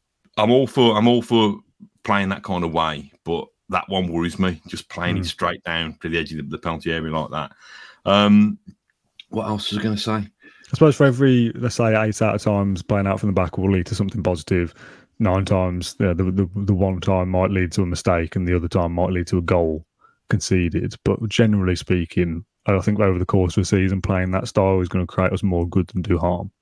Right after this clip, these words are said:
Speaker 1: I think so, yeah. I mean, I think it was easier to play through Bournemouth than
Speaker 2: Yeah.
Speaker 1: it would be through other, other teams, to be honest. I thought they were, I thought they were pretty poor. It's gonna be a really interesting relegation battle, I reckon.
Speaker 2: <laughs> I'm
Speaker 1: because
Speaker 2: so
Speaker 1: there's
Speaker 2: glad we're not part of it. <laughs>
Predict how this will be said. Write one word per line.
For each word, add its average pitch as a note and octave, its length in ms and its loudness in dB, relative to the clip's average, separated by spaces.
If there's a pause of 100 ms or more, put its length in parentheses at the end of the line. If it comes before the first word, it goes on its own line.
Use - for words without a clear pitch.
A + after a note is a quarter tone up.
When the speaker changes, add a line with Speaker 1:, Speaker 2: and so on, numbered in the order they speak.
(1000)
Speaker 1:
I B3+ 60 -12
think C4+ 240 0
so, D2 200 -4
yeah. F#2+ 260 0
I A#2 40 0
mean, C3 180 -2
I A#2+ 40 -2
think B2+ 260 -4
it - 80 -2
was F2 140 -2
easier F2+ 300 0
to G2 100 -8
play F2 240 -2
through E2+ 240 -2
Bournemouth E2 680 -2 (380)
than F2 120 2
Speaker 2:
Yeah. A2+ 100 4
Speaker 1:
it G2 40 2
would D#2 140 -4
be D#2 280 -4 (220)
through E2 280 0
other, D#2+ 180 0 (200)
other E2+ 180 0
teams, D2+ 580 -6
to - 120 -6
be E2 100 -4
honest. D2 520 -6
I - 40 -14
thought F2 260 0
they E2 180 -2
were, D#2 200 -4
I - 760 -10
thought G#2 180 0
they G2 80 4
were E2+ 80 -2
pretty - 280 -6
poor. F2 340 2
It's - 80 -12
gonna B2 180 2
be D3 100 4
a A#2+ 60 4
really G#2 420 4
interesting F2 420 -2
relegation E2+ 520 0
battle, A#2+ 440 -2 (300)
I F#2 140 0
reckon. - 340 -6
Speaker 2:
<laughs> - 20 -2
I'm - 40 -6
Speaker 1:
because F2 340 0
Speaker 2:
so G#2 80 4
Speaker 1:
there's F2+ 100 2
Speaker 2:
glad F2 160 2
we're F2 60 0
not F#2+ 160 -2
part F2+ 260 0
of - 20 -2
it. F#2 160 -2
<laughs> - 240 -12